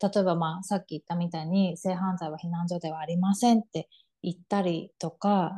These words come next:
なんか、そんなこ-、今、そんなこと言ってる場合じゃないみたいな反論したりするのを見ると、なんか、もともとさ、その、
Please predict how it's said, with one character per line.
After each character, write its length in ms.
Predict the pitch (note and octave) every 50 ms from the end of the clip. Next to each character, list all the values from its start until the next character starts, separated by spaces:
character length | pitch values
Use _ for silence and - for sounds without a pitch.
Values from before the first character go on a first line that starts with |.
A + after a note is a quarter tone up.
| F#3+ F3
な 200 | F3 E3+ D#3+ D#3+
ん 40 |
か、 300 | - - D3+ C#3+ - - _ _ _ _ _ _ _ _ _ _ _ _ _ _
そ 200 | - - A3 A3
ん 80 | G#3
な 100 | G#3+ G#3+
こ-、 200 | G#3+ A#3 A3 - G3+
今、 380 | G3+ A3+ A3+ G#3 F#3 E3+ F3 - _ _ _ _ _ _ _ _ _
そ 180 | - - G#3
ん 40 | G3
な 80 | G3+ G3
こ 140 | - G#3 G3+
と 80 | F3
言 80 | D#3+ D#3+
っ 20 |
て 100 | - F#3+
る 120 | F3+ F#3 F3
場 140 | F#3 F3
合 100 | F3+ F#3+
じ 80 | F#3 G3
ゃ 60 | F#3
な 200 | F3+ F#3+ G3+ G3+
い 60 | F#3
み 120 | E3+ E3 D#3+
た 120 | - D3+
い 120 | D3 D3 -
な 80 | - -
反 300 | - F3 E3+ E3 E3 E3
論 240 | E3 E3 E3 E3+ - _ _ _ _ _ _ _ _
し 120 | - - -
た 120 | F#3+ F#3
り 260 | F3+ E3+ D#3 - - - -
す 200 | - - G#3 F#3+
る 140 | F#3+ G3 F#3+
の 160 | F#3+ F3+ E3
を 40 | D#3+
見 160 | E3+ F3+ F#3
る 180 | F#3 F3 E3 - -
と、 380 | F3 F3 E3+ E3 D3+ F3 - _ _ _ _ _ _ _ _ _ _ _ _ _ _ _ _ _ _ _ _
な 80 | - C4
ん 40 | -
か、 200 | - _ A3+ G3+
も 160 | G#3+ B3+ B3
と 140 | - E4 E4+
も 120 | F4+ F4+
と 140 | F4+ F#4 F4+
さ、 200 | - F#4 F4+ D#4 B3+
そ 140 | A#3+ A3
の、 160 | G3+ G#3 G3+